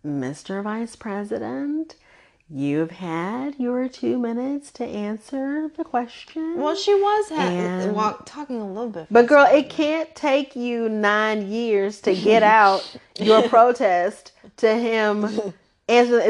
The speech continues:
Speaker 1: And then, meanwhile, he's like, "Well, yes, Susan, you do make a fair point. But let me just say, um, <laughs> Senator Harris mentioned the blah, blah, blah, blah, blah, blah, blah."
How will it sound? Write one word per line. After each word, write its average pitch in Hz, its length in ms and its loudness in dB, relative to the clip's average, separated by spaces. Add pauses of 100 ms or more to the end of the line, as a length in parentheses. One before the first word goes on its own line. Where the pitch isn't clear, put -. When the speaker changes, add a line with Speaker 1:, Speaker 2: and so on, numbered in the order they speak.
(200)
Speaker 1:
And 277 180 6
then, 302 260 4 (240)
meanwhile, 269 580 6
he's 254 200 -2
like, 196 240 2
"Well, 190 460 -4
yes, 151 400 -10
Susan, 143 460 -8
you 156 160 -4
do 170 220 -4
make 156 220 -4
a 147 60 -8
fair 151 280 -4
point. 156 400 -4
But 170 160 -2 (260)
let 311 160 2
me 330 120 4
just 180 320 -6
say, 135 400 -10 (400)
um, 151 500 0 (420)
<laughs> - 320 -8
Senator 247 440 0
Harris 165 420 -6 (300)
mentioned 185 600 -2 (240)
the 175 120 0
blah, 214 280 4
blah, 190 160 2
blah, 175 160 0
blah, 165 120 -2
blah, 190 140 -2
blah, 180 100 -6
blah." 147 240 -4